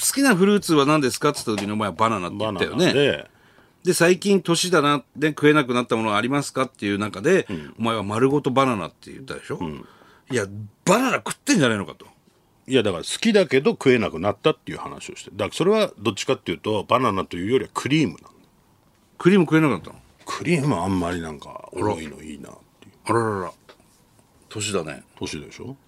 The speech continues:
Speaker 2: 丸ごとバナナなんてさ、コンビニとかで見かけたら必ず買ってたよ。
Speaker 1: 必ず買ってましたよ、どんな時でも。
Speaker 2: それがちょっとやっぱ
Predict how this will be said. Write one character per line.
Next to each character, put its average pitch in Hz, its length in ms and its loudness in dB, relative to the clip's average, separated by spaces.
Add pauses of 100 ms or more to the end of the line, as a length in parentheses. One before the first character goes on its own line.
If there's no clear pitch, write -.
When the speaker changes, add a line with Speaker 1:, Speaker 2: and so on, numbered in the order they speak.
(100)
Speaker 2:
丸 123 220 0
ご 220 100 4
と 220 80 0
バ 233 160 4
ナ 233 140 6
ナ 110 100 2
な 82 160 -2
ん 78 140 -8
て - 100 -14
さ、 80 320 -4
コ 117 120 -6
ン 139 100 0
ビ 165 100 -2
ニ 170 140 -2
と 185 100 -2
か 107 100 -2
で 78 100 -8
見 76 120 -8
か 90 100 -4
け 98 60 -4
た 80 100 -8
ら 76 60 -12
必 - 140 -8 (280)
ず 147 60 -12
買 170 120 0
っ - 20 -4
て 180 120 -8
た - 120 -12
よ。 - 120 -20 (260)
Speaker 1:
必 170 300 6
ず 180 80 2
買 185 120 2
っ - 20 -2
て 185 100 2
ま 175 80 2
し - 60 -4
た 107 80 -6
よ、 101 60 -4
ど 143 120 2
ん 156 60 0
な 139 100 2
時 98 200 -4
で 73 80 -6
も。 - 120 -20 (100)
Speaker 2:
そ - 180 -6
れ 151 120 0
が 151 120 0
ち 165 100 -6
ょ - 20 -2
っ - 20 -20
と - 80 0
や 90 60 0
っ - 20 -18
ぱ - 120 -10